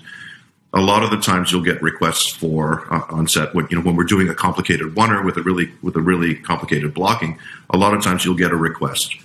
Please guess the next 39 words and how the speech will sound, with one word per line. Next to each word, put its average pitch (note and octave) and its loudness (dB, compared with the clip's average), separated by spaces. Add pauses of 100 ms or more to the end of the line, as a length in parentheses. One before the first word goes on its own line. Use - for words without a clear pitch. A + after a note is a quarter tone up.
(120)
uh, E2 -2 (300)
from D#2+ 0
producers D2+ 0
to - 0
say, E2+ 2
"Look, E2 -2 (180)
can F#2 2
we F#2+ 4
just F#2+ 2
cover E2+ 2
a D#2+ 0
close-up D#2+ 0
here E2+ 2
and D#2+ 0
there, D#2+ 0 (220)
just A2+ 2
in G#2+ 2
case F#2+ 2
we F#2 2
need E2+ 2
to D#2 -6
change D#2+ 0
the - -12
pacing, D#2 -2
just G2+ 2
in G#2 2
case F2+ 0
we F2 0
need E2 -2
to D#2+ 2 (880)
manipulate F#2+ 4
the D#2 -2
storyline D#2+ 2
a D2+ 2
little D2+ 0
bit," - -6
you D2+ 0
know? D2 2
So, F2+ 2